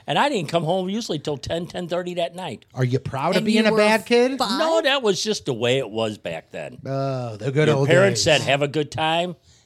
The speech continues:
Speaker 1: See you soon."
Speaker 2: Th-, so then what
Speaker 3: Yeah.
Speaker 2: changed when you became a parent? If your parents said, "Hey, you know, your dad said, 'Go have a good time, we'll see you later,' what changed?"
Speaker 1: Society
Speaker 3: Yeah,
Speaker 1: changed.
Speaker 3: the world.
Speaker 2: Okay. That's a good
Speaker 1: Society
Speaker 2: answer. That's a
Speaker 1: changed.
Speaker 2: good answer.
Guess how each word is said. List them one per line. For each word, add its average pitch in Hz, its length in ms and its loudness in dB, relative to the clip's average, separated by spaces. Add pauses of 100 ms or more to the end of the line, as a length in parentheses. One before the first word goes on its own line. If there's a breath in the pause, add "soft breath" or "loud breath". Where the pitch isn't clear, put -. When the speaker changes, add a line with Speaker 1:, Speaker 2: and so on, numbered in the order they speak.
Speaker 1:
See 123 500 -4
you 147 80 0
soon." 101 600 -8
Speaker 2:
Th-, 165 160 0
so 208 160 -2
then 170 200 0
what 208 140 0
Speaker 3:
Yeah. - 40 -12
Speaker 2:
changed 214 420 -2
when 180 160 -4
you 202 140 -4
became 160 320 -6
a 127 40 -8
parent? 110 360 -10
If 135 180 -8
your 185 240 2
parents 165 560 -4
said, 147 400 -2 (300 loud breath)
"Hey, 151 420 -2
you 156 100 -2
know, 156 60 0
your 156 200 -2
dad 190 260 -2
said, 131 180 -6
'Go 196 160 4
have 196 160 4
a 185 60 -4
good 190 180 0
time, 185 240 -4
we'll 170 80 -4
see 190 160 -6
you 175 80 -2
later,' 175 240 -2
what 160 240 -4
changed?" 175 540 -4
Speaker 1:
Society 82 560 -10
Speaker 3:
Yeah, 73 60 -18
Speaker 1:
changed. 165 480 -10
Speaker 3:
the 170 60 -12
world. 156 460 -16 (120)
Speaker 2:
Okay. 208 260 -4 (260)
That's 120 180 -18
a - 20 -14
good 117 60 -10
Speaker 1:
Society 175 280 -4
Speaker 2:
answer. 180 120 -8
That's 185 120 -10
a 147 80 -16
Speaker 1:
changed. 120 240 -20
Speaker 2:
good 147 120 -12
answer. 156 340 -10